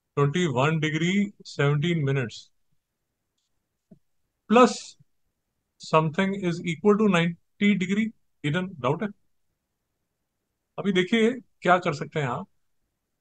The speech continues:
ट्वेंटी वन degree seventeen minutes plus y is equal to eighty-nine degrees sixty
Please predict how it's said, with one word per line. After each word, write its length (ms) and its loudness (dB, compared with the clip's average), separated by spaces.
ट्वेंटी 280 0
वन 160 8
degree 340 6
seventeen 580 0
minutes 300 -2
plus 240 2
y 120 2
is 140 -8
equal 320 0
to 80 2
eighty-nine 840 0
degrees 480 -2
sixty 500 -4